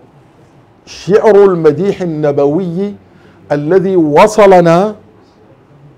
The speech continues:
من شعراء ال-، شعراء المديح الكبار. مثلًا أكبر أثر في السودان لهؤلاء الكبار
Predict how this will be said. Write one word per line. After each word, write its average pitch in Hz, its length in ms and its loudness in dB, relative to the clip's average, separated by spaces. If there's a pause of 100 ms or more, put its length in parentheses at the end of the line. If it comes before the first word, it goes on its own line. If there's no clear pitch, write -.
من 202 520 -2 (680)
شعراء 190 920 0 (460)
ال-، 139 500 -6
شعراء 160 420 0
المديح 160 460 -2
الكبار. 170 640 0 (2000)
مثلًا 180 500 0 (360)
أكبر 196 560 -2
أثر 175 280 -2
في - 100 -14
السودان 165 680 -2 (600)
لهؤلاء 147 560 -2
الكبار 165 520 0